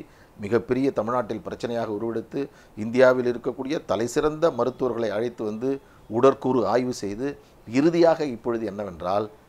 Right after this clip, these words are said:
அது தற்கொலைதான் என்று சொல்லப்பட்டிருக்கிறது. அது ஒரு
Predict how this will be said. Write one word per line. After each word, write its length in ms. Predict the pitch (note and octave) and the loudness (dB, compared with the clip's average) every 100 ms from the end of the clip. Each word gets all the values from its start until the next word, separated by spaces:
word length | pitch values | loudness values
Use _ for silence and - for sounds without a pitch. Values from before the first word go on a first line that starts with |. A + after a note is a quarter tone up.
| - | -10
அது 160 | G2 G#2 | -6 -6
தற்கொலைதான் 580 | - F2+ G#2 F2+ E2+ E2+ - - - | -6 -6 -4 -2 -4 -6 -10 -20 -10
என்று 280 | B2 B2 E3+ - | -8 -4 -4 -4
சொல்லப்பட்டிருக்கிறது. 760 | - G#2 A#2+ A2+ F#2 G2 F#2+ C#3 - | -4 -2 0 -2 -8 -8 -6 -6 -4
அது 140 | D3 | -2
ஒரு 160 | C#3+ | -2